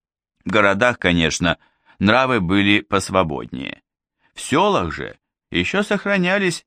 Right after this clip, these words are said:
остатки, так сказать, ментального влияния стариков, а особенно старух,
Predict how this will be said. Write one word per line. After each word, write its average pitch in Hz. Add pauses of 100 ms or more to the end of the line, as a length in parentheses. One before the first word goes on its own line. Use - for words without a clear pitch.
(180)
остатки, 110
так 104
сказать, 98 (300)
ментального 95
влияния 87
стариков, 82 (720)
а 76
особенно 85
старух, -